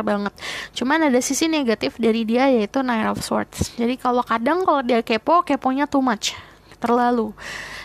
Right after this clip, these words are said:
Saat dia keponya terlalu, kadang-kadang dia suka jump into conclusion.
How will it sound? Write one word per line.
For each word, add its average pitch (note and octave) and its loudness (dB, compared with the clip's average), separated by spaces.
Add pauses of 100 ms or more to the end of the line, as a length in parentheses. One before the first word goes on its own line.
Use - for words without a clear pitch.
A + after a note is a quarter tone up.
(120)
Saat B3 -2
dia C4 2
keponya B3 0
terlalu, B3+ 0
kadang-kadang B3 -2
dia D#4 2
suka C4+ -2
jump A#3+ 0
into B3 -4
conclusion. C4 0